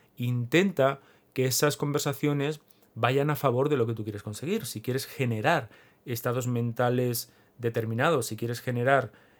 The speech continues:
estados mentales y emocionales que te interesen, intenta sacar temas que, eh,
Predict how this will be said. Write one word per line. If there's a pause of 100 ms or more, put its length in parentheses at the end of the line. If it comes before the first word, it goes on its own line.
(120)
estados
mentales
y
emocionales
que
te
interesen, (240)
intenta
sacar
temas (520)
que,
eh,